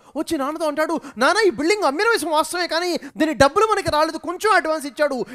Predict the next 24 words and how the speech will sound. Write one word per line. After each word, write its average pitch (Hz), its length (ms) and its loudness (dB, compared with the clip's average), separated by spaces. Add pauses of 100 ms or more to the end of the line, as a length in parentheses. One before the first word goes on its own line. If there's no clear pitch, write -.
ఇంకెంత 311 360 -2
తగలబడిపోయినంత 320 720 0
దీని 262 200 -2
డబ్బులు 226 260 -2
మనకి 311 220 -6
ఎలా 226 140 0
వస్తాయి? 254 320 -4 (160)
మనం 294 180 -2
మొత్తం 320 260 0
నష్టపోయినట్లే" 339 1000 4 (320)
అని 220 80 -10
చెప్పి 262 300 -10
రెండో 220 200 -6
కుమారుడు 247 280 -8
చెప్తే 240 520 -2 (220)
వెంటనే 370 560 2
మళ్ళీ 427 400 4
ఏడవడం 440 240 4
మొదలు 370 200 0
పెట్టేస్తాడు. 302 480 0 (160)
"అయ్యో, 330 460 2
జీవితం 302 400 -4
నాశనం 285 300 -4
అయిపోయింది, 247 480 -6